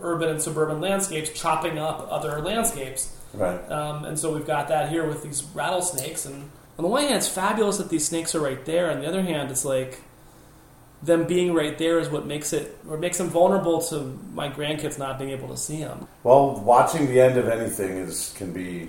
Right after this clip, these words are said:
Speaker 2: pretty
Speaker 1: Yeah.
Speaker 2: depressing. I think, I honestly, the, I don't think the genetic isolation is gonna be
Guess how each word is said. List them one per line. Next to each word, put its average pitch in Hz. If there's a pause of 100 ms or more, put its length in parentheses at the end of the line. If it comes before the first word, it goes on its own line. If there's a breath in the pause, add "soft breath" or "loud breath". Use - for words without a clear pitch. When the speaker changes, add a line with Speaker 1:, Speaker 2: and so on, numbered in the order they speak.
Speaker 2:
pretty 95
Speaker 1:
Yeah. 151
Speaker 2:
depressing. 101 (640 soft breath)
I 147
think, 208 (100)
I 139
honestly, 180 (720)
the, 139
I 190
don't 180
think 202
the 175
genetic 131
isolation 117
is 117
gonna 120
be 107